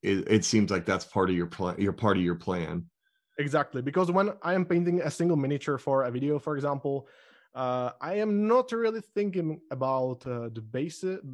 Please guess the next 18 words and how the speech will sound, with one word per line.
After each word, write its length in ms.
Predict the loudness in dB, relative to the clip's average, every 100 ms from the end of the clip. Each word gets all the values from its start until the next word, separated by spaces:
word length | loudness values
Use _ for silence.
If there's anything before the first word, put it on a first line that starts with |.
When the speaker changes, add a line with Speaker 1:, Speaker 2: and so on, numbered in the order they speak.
| -18 _ _ -10
Speaker 2:
and 380 | -4 -2 -2 -4
so, 480 | -2 0 2 0 -6 _ _ _ _ _ _ -16 -4
uh, 180 | 0 0
just 260 | 0 -2
thinking 260 | 0 0 2
about 380 | 4 4 4 -2 _
what 220 | -2 -2
will 180 | 0 -2
the 100 | -2
base 340 | -2 -4 -4 -2
look 200 | 0 0
like, 340 | 0 0 -2
what 160 | -6 -6
would 320 | -4 -4 -4
really 460 | -6 -4 -4 -6
suit 500 | -10 -12 -4 -2 -2
the 80 | 0
miniature, 580 | 0 -2 -4 -4 -6